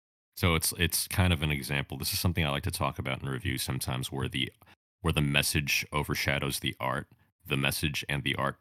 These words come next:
don't balance each other out. So would you say that Twelve Angry Men kinda hits that, that, that idea where the,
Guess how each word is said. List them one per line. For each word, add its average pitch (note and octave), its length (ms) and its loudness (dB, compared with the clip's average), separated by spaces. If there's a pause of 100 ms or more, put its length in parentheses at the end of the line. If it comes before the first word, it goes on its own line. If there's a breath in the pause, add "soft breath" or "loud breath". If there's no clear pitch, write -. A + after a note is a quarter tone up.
(120)
don't C2 460 -4
balance C#2 420 0
each - 140 -4
other B1 180 -2
out. B1+ 240 -2
So D#2+ 120 2
would C2+ 120 0
you D#2 60 6
say C#2 480 4
that C2+ 260 0
Twelve C#2 220 2
Angry C#2 220 0
Men C#2 240 -2
kinda C#2 220 -2
hits - 300 0
that, C2 260 0 (500 loud breath)
that, C#2+ 240 4 (920)
that D#2 140 2
idea C#2+ 460 4
where C2+ 340 0
the, B1 460 -4